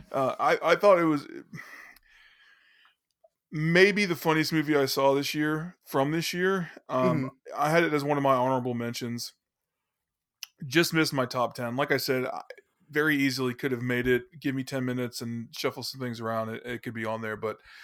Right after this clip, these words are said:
Speaker 1: tremendously funny, like we talked about when we did the episode on it. The end where, spoiler alert, um, he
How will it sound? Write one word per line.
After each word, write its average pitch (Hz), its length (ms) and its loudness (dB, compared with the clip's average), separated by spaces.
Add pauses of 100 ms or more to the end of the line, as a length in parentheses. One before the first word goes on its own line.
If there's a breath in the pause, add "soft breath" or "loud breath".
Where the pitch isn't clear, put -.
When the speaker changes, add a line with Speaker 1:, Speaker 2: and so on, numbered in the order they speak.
(880 loud breath)
Speaker 1:
tremendously 147 760 0
funny, 131 440 -2
like 127 160 -6
we 123 80 -6
talked 123 280 -4
about 120 220 -2
when 113 80 -6
we 113 80 -8
did 113 120 -6
the 117 100 -4
episode 120 380 -6
on 120 200 -4
it. 120 160 -8 (580 soft breath)
The 131 580 2 (100)
end 165 600 2
where, 127 580 0
spoiler 147 440 4
alert, 127 320 2 (260)
um, 120 520 -2 (120)
he 131 380 -4